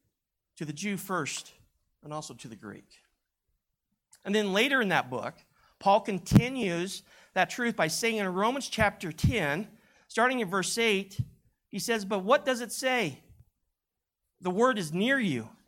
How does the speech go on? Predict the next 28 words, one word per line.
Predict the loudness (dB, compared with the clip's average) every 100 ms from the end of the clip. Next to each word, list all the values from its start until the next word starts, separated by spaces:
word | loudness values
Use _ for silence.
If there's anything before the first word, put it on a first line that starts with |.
| 0
in | 2
your | 4 6
mouth | 8 8 6
and | 2
in | 2
your | 2
heart." | 4 4 8
That | 8 8
is | 4 2 0 -6 _ _ -4
the |
word | -2 0
of | -2
faith | -4 0 2 0 -2
that | -2 -2 -2
which | -4 -2 -4 -4
we | 0
are | 0
preaching, | 0 -4 -6 -4 -2 2
that | 4
if | 4 0
you | -4
confess | -2 -4 2 8 10 8 6 -2 -6 _ _ _ _ -4
with | 0 0 2
your | 4 6
mouth | 8 10 8 6
Jesus | 0 -4 -4 -6 -2
as | -2 0
Lord | 0 2 2 0 -6